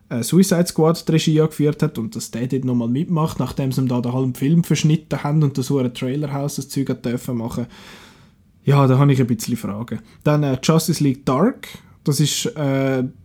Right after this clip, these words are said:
die Gruppe von Figuren, die ich gar nicht kenne. Dort ist, glaub, Swamp Thing noch dabei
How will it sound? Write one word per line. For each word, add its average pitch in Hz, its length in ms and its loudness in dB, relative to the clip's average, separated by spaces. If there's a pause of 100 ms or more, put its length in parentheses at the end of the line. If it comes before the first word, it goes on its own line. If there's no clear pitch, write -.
(180)
die 127 280 -2
Gruppe 147 320 2
von 135 140 -2
Figuren, 143 500 2
die 135 60 0
ich 127 140 -6
gar 131 200 0
nicht 190 180 4
kenne. 175 200 4
Dort 143 140 -4
ist, 135 120 -4
glaub, 120 220 -4
Swamp 127 420 0 (120)
Thing 151 260 2
noch 147 140 2
dabei 143 400 0